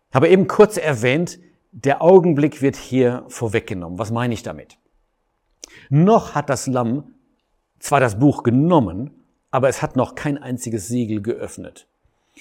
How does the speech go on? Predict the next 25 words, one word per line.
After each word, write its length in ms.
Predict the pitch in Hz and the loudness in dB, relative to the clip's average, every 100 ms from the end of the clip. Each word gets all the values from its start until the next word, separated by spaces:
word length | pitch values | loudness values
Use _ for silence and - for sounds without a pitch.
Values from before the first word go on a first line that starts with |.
| _ _ _ | _ _ _
Noch 140 | 127 - | -8 -6
kein 280 | - 180 | -4 -4
einziges 540 | 156 151 - 139 127 - | -4 -10 -4 -4 -4 -6
Gericht 580 | 120 107 113 - - _ _ _ | -6 -4 -6 -8 -20 _ _ _
ist 220 | 110 - | -14 -8
hier 220 | 127 113 | -4 -4
über 180 | - 107 | -4 -8
die 220 | 107 - | -8 -8
Erde 360 | 117 113 101 85 _ _ - | -8 -6 -6 -8 _ _ -12
gekommen. 680 | 110 - - 110 87 160 - _ _ - - | -12 -8 -6 -6 -8 -12 -16 _ _ -20 -8
Das 180 | 120 | -6
passiert 520 | - 127 - 147 - - | -4 -4 4 4 2 -8
ab 140 | - | -8
Kapitel 380 | - - 123 107 | -6 -4 -4 -4
sechs, 300 | 120 - - | -4 -6 -6
Vers 240 | 117 - | -6 -6
eins, 460 | - 98 90 78 - | -10 -12 -12 -12 -10
ja, 200 | 98 143 - _ | -8 -10 -16 _
wo 100 | 110 | -4
das 180 | 107 104 | -2 -2
Lamm 420 | 113 131 165 165 - | 0 0 0 -4 -8
das 160 | 104 - | -10 -8
erste 360 | 151 156 - | -4 -4 -2
Siegel 400 | 107 117 110 110 | -4 -2 -2 -2
öffnet 520 | - 135 - 107 110 | -4 -8 -6 -6 -6